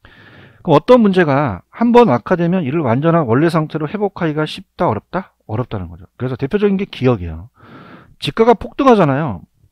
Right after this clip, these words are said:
그러면 어떻게 돼요? 과거로 환원하기가 쉬워요, 어려워요? 어렵다. 이렇게 가지고, 그다음 밑에 지속성이라는 단어가 있네. 음, 지속성. 지속성은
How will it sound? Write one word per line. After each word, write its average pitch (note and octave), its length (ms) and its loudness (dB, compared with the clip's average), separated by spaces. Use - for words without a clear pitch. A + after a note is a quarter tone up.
그러면 F3 320 -2
어떻게 D3+ 180 -2
돼요? G2+ 160 -4
과거로 G#3+ 420 4
환원하기가 B3 540 2
쉬워요, A3 460 -2
어려워요? F#2+ 460 -6
어렵다. E2 540 -8
이렇게 A#2 180 -12
가지고, G2+ 580 -10
그다음 D3+ 220 0
밑에 D#3 280 0
지속성이라는 G#3+ 880 2
단어가 C3+ 300 -2
있네. A2 240 -6
음, F2 240 -14
지속성. A2 520 -12
지속성은 C3 680 -4